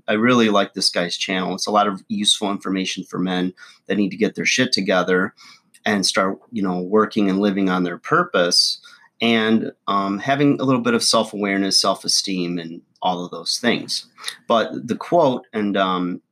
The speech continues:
it's off the top of my head right now, but it basically said, um, um,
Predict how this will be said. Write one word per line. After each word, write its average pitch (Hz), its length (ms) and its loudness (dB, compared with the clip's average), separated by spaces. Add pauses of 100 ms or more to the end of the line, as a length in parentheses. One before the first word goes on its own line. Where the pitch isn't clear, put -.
it's - 140 -6
off 101 160 0
the - 60 -20
top 98 180 0
of 95 60 -4
my 87 100 -2
head 92 240 -6
right 90 160 -6
now, 92 340 -2 (320)
but 101 280 2 (600)
it 117 80 2
basically 120 440 4
said, 101 420 2
um, 90 540 -4 (640)
um, 50 460 -10